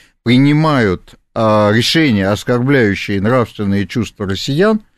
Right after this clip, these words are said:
большинство, это легко примеры приводить, вот монетизация льгот, когда мы получили, а, там не, неразъяснённые решения, а, относительно повышения зарплат бюджетников, когда не объясняют людям, что делают.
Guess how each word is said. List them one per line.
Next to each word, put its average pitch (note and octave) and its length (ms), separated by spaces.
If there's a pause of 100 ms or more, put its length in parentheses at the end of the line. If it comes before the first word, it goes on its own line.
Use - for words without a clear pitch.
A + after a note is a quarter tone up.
(180)
большинство, F#3 580
это D3+ 220
легко F3+ 280 (540)
примеры C3 420
приводить, G#2+ 560
вот G2+ 160
монетизация F#2+ 840
льгот, B2+ 640 (800)
когда C3 800
мы A#2+ 180
получили, C3 680 (340)
а, G2 260
там A2 420
не, B2 220
неразъяснённые D3 1400
решения, A2+ 720 (380)
а, G#2+ 640
относительно A#2 600
повышения G#2+ 600
зарплат G2+ 420
бюджетников, A#2 800
когда A#2 160
не A2+ 140
объясняют A2 520
людям, G2 340
что G#2 160
делают. F#2 480